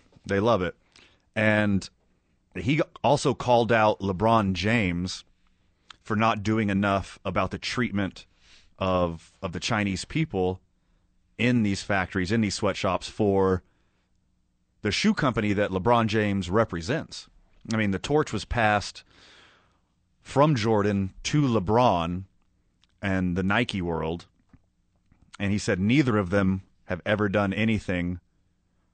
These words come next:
for the people who make the shoes, who get them rich. Um, he was on C N N, um, on the twenty-first and really called out Nike, called out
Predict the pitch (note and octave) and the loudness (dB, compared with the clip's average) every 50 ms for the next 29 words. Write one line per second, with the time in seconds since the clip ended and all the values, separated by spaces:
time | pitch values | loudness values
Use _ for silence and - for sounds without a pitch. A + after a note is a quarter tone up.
0 | _ _ _ _ _ _ _ - G#2+ G2 F#2 F2 F2+ E2+ - - A#2+ G#2+ - G#2+ | _ _ _ _ _ _ _ -2 0 0 0 0 -2 -4 -2 -2 -2 -2 0 -2
1 | F#2 F#2+ G2 F2+ G2 G#2+ A2 - - G2 F2 - - G#2 F#2 F2+ F2+ F2 E2 - | -2 0 0 0 0 0 0 -2 -4 -8 -6 -4 -2 -2 0 0 -2 -4 -4 -4
2 | G2+ F2 D#2+ G2+ G#2 - - F2 G2 F#2+ E2+ E2 E2 E2+ G#2 G#2 F2 F2 - - | -6 -4 -2 -2 -4 -4 -2 -4 -4 -2 -2 -2 -2 0 0 0 0 -2 -4 -6
3 | - - - - _ _ _ _ - - - - - - - - - - - _ | -6 -6 -8 -12 _ _ _ _ -20 -20 -20 -20 -20 -20 -20 -20 -20 -20 -20 _
4 | - - G#2+ G#2 G2+ G2+ G2+ G2 G2 G2 G2 F#2+ F#2+ F2 F2+ D3 D#3+ D3+ C#3 D3+ | -8 -4 -2 0 2 2 2 2 2 2 2 2 0 0 2 2 2 4 4 4
5 | C#3 B2 - - - - F3+ F#3 F3 D#3+ D#3 D#3 F3 E3+ C3+ A2+ G#2 G#2 A2 G#2+ | 2 2 0 -2 -2 0 2 2 4 4 4 4 4 6 6 4 4 2 2 -2
6 | - _ _ _ _ _ _ _ _ _ _ _ _ _ _ _ _ - - G2+ | -4 _ _ _ _ _ _ _ _ _ _ _ _ _ _ _ _ -12 -8 -4
7 | F#2+ F#2+ F#2+ F#2+ F#2+ F#2+ F#2 F2+ - F#2 F#2 F#2+ F#2+ F2+ - - - - C3 C3 | -4 -2 -2 0 0 0 -2 -2 -2 -2 -2 -2 -2 -4 -4 -6 -4 -2 0 0
8 | B2 G2+ - - - - C3 A#2+ G#2+ G2 F2+ - - - - - G2+ F#2+ F#2 F#2+ | 0 -2 -4 -6 -2 2 4 6 6 4 2 0 -4 -10 -10 -6 -4 -2 0 0
9 | A2+ A2+ A2 G2+ - - A#2 A2 G#2+ G2+ G#2 F#2+ E2 - G2 G2+ G2+ G#2 G2+ - | 0 0 0 -2 -2 0 0 0 2 2 0 0 0 0 0 0 0 0 -2 -2
10 | - G#2 G2 F#2 - - - G2+ F#2+ G2 F#2 G2+ G2 F#2 F2+ F#2 F2+ - - | -4 -4 -4 -4 -6 -4 -2 0 0 0 0 0 0 0 0 0 -2 -4 -8